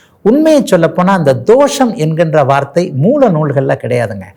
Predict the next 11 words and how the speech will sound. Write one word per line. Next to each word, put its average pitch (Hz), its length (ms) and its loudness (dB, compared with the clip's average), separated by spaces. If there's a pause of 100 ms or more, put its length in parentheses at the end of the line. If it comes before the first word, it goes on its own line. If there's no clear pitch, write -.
(300)
மூல 226 280 2
நூல்கள் 190 320 0
என்றதற்கு 143 600 0
அடுத்து 156 460 2
வரக்கூடிய 147 420 2
விளக்க 165 300 0
நூல்கள்ல 131 500 0
சிலவற்றை 160 760 0
தொகுத்திருக்கிறேன் 165 840 0
என்கின்ற 147 440 -2
சொல்லக்கூடிய 143 640 -4